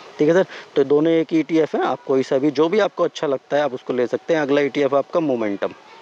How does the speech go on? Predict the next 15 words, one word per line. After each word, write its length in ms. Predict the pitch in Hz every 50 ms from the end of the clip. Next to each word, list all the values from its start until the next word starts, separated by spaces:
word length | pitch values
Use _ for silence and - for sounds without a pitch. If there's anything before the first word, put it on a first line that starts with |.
| - - -
ज़बरदस्त 400 | 151 160 170 170 160 175 160 - 170
ईटीएफ़ 380 | 156 - 175 160 160 151 156
है, 40 | 175
बत्तीस 540 | 147 123 135 127 - - - 175 165 - - 165
रुपये 300 | 135 131 - - 139 139
का 180 | - 165 160 - - _ -
एक 220 | 123 135 135 139
यूनिट 200 | 151 139 139 135
आपको 280 | 139 131 - - - 147
मिल 240 | 127 113 113 113 113
जाएगा 300 | 120 123 131 135 131 143
इसका। 260 | 139 - - - 135 117
ठीक 200 | - 127 123 147
है 60 | 151
सर, 120 | 165 151